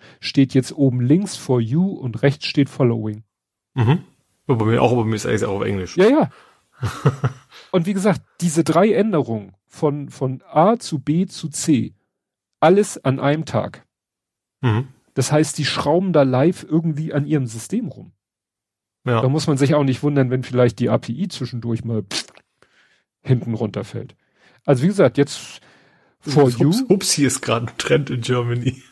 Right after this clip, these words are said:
Speaker 2: <laughs>
Speaker 1: Ja,
Speaker 2: Ich guck's ja so
Speaker 1: Weltwunder.
Speaker 2: selten mit Twitter rein, das
Speaker 1: Ja.
Speaker 2: find ich grad irgendwie witzig.
Speaker 1: Und,
Speaker 2: Ja.
Speaker 1: äh, des-, und was ich dann in dem Kontext halt auch interessant fand, ähm, äh, es sind ja jetzt alle möglichen Leute gezwungen,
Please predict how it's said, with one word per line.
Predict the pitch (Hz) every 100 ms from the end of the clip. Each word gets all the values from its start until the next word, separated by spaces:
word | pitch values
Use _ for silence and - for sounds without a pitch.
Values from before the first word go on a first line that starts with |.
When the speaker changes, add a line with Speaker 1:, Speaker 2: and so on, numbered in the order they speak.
| _ _
Speaker 2:
<laughs> | 190 - - 135 _ - - _ 151 - - - - 147
Speaker 1:
Ja, | 160 160 - 147 - 156
Speaker 2:
Ich |
guck's | 151 165 -
ja | 131
so | 135
Speaker 1:
Weltwunder. |
Speaker 2:
selten | 135 147 143 139 - -
mit | 139 127
Twitter | - 151 143 127
rein, | 123
das | 117
Speaker 1:
Ja. | 117
Speaker 2:
find | 156
ich | 110
grad | 113 -
irgendwie | 110 104 101
witzig. | 117 - - - - - - - -
Speaker 1:
Und, | 156 131
Speaker 2:
Ja. | 123
Speaker 1:
äh, | 151 147 143 143 131 _
des-, | 160 160 - 143 - - 131
und | 147
was | 160 160
ich | 202 -
dann | 160 147
in | 143 131
dem | 147 170
Kontext | 170 165 160 - 120
halt | 139 -
auch | 139 170
interessant | 170 - 175 - 165 165
fand, | 175 165 170 - _ _ _ _
ähm, | 143 135 131 131 - _ _ _ _ _ _ _
äh, | 135 127 123 123 127 131 135 -
es | - -
sind | 127 175
ja | 165
jetzt | 147 151
alle | 143 156
möglichen | 143 147 143 139
Leute | 127 131 147 151
gezwungen, | 127 123 - 127 135 175 220